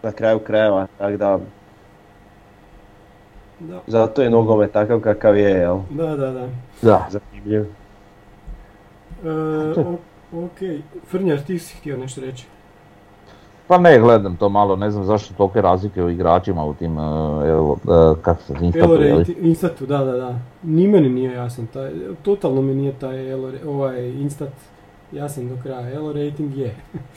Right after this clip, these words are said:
Speaker 2: <laughs>
Speaker 3: Pazi,
Speaker 2: E.
Speaker 3: njihov najbolji dvjesto osamdeset,
Speaker 2: Mhm.
Speaker 3: naš, na-, naš najbolji dvjesto šezdeset devet, nema logike nikakve, ali dobro. E, što se njih tiče, naravno pratimo ove njihove komentare,
Speaker 2: Aha.
Speaker 3: nema ništa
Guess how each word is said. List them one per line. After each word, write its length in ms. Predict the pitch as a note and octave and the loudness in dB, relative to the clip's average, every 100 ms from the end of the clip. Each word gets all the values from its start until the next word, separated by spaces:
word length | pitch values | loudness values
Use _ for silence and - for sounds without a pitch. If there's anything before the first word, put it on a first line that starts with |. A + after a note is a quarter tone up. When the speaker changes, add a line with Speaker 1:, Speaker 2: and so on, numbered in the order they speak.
| - | -16
Speaker 2:
<laughs> 540 | - - - - - | -14 -14 -16 -20 0
Speaker 3:
Pazi, 240 | A2+ A2 G2 | 4 4 4
Speaker 2:
E. 40 | |
Speaker 3:
njihov 280 | A2+ A2+ B2+ | 4 6 6
najbolji 480 | C3 C3+ B2+ C#3 A#2+ | 8 8 8 6 6
dvjesto 340 | A#2 C3 B2+ | 4 2 2
osamdeset, 460 | G#2+ A2+ A2+ B2+ E3 | -2 0 0 0 2
Speaker 2:
Mhm. 100 | D#3 | 2
Speaker 3:
naš, 140 | A#2+ C3 - | 0 -2 -2
na-, 180 | A2 B2+ B2 | 0 2 4
naš 160 | B2+ | 2
najbolji 500 | G#2+ A#2 A2 A#2 G#2+ G2 - _ - - - | 2 0 2 2 2 -4 -12 _ -20 -20 0
dvjesto 320 | G#2+ G#2 F#2 | 2 4 2
šezdeset 340 | F2+ F2 G2 F2+ | -4 0 2 4
devet, 220 | F2 E2+ | 2 2
nema 140 | F2+ | 2
logike 360 | F#2 G2 G#2+ G#2+ | 4 4 2 2
nikakve, 340 | A2 - - - - - - - - | 0 -2 -12 -20 -20 -20 -20 -20 -8
ali 200 | - E2+ | -2 0
dobro. 180 | E2+ - - - _ _ _ - | 0 -2 -12 -20 _ _ _ 2
E, 760 | G2 G2 G2+ G2+ G#2 G2 F#2+ - - - - - - - | 4 6 6 6 4 2 -6 -18 -20 -20 -20 -20 -20 -18
što 160 | - A2+ | -6 -4
se 140 | C3+ | 0
njih 140 | D3 - | 0 4
tiče, 340 | D3 A#2+ G#2+ G2 - | 4 4 4 2 -2
naravno 400 | - A2 A2+ G2+ | 4 6 6 4
pratimo 400 | F#2+ G#2 G#2 F2 | 2 0 0 -2
ove 160 | F#2+ G2 | 0 0
njihove 360 | F#2+ G#2+ G2 | 0 0 0
komentare, 540 | F#2+ F2+ D2+ F2+ G2 G2 | 0 -2 2 6 6 4
Speaker 2:
Aha. 80 | F2+ | 0
Speaker 3:
nema 200 | F2 E2+ | -2 -2
ništa 440 | F2+ - D#2+ | -4 -4 -2